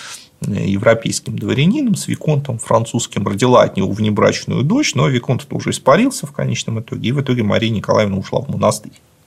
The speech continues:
Иногда этот уход в монастырь приписывают, э, отношениям с Тургеневым.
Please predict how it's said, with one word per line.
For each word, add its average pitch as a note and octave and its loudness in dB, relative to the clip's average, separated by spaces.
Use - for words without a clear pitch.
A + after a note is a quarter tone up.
Иногда B2 4
этот G#2+ 0
уход G#2+ -2
в - -8
монастырь G#2+ 0
приписывают, G#2 -4
э, - -10
отношениям A2+ 0
с - -6
Тургеневым. B2+ 2